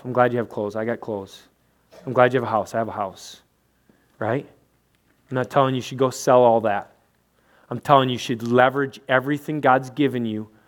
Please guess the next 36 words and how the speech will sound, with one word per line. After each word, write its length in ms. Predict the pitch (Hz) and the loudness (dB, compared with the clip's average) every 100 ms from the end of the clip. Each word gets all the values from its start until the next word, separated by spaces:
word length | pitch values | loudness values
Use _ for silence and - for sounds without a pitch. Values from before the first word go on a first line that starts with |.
| _ _ _ | _ _ _
to 100 | 120 | -8
get 220 | 110 113 | -4 -4
the 40 | 107 | 0
gospel 480 | 110 107 - - | 2 2 -2 -8
out. 220 | 110 101 - _ _ | -6 -6 -10 _ _
Okay? 220 | - 120 120 | -2 -2 0
More 160 | 135 135 | 4 4
to 80 | |
come 180 | 135 127 | 4 0
on 140 | 120 123 | 0 0
that. 220 | 113 - - - | 0 -2 -16 -6
Okay. 300 | 131 147 - - - - - - - _ - | 2 2 2 -16 -20 -20 -20 -20 -20 _ -4
The 140 | 156 | 0
second 340 | 160 214 220 175 | 6 8 6 4
point 300 | 175 180 175 | 4 4 0
is 120 | 135 | 6
this. 320 | 160 127 - - _ _ _ _ _ _ _ _ _ _ _ | 6 6 -2 -20 _ _ _ _ _ _ _ _ _ _ _
Stop 460 | - - 180 202 | -8 4 4 6
worrying. 440 | 190 160 156 170 185 - _ _ _ _ | 4 6 6 4 0 -10 _ _ _ _
I 60 | - | 4
wanna 220 | 180 233 | 6 6
say 220 | - 202 | 4 6
it 140 | 175 165 | 6 6
better 220 | 156 151 | 6 6
than 140 | 139 | 2
that 180 | 135 131 | 2 0
'cause 160 | 139 139 | 0 -4
some 240 | - 170 | 2 4
of 140 | 180 156 | 4 4
you, 400 | 170 185 180 - | 6 4 2 -16
stop 480 | - - 151 151 160 | -10 2 6 6 2
is 140 | 139 | -4
a 40 | 147 | -4
little 140 | 147 | -4
harsh, 340 | 127 127 107 139 | 0 0 0 0
right? 200 | 151 | 0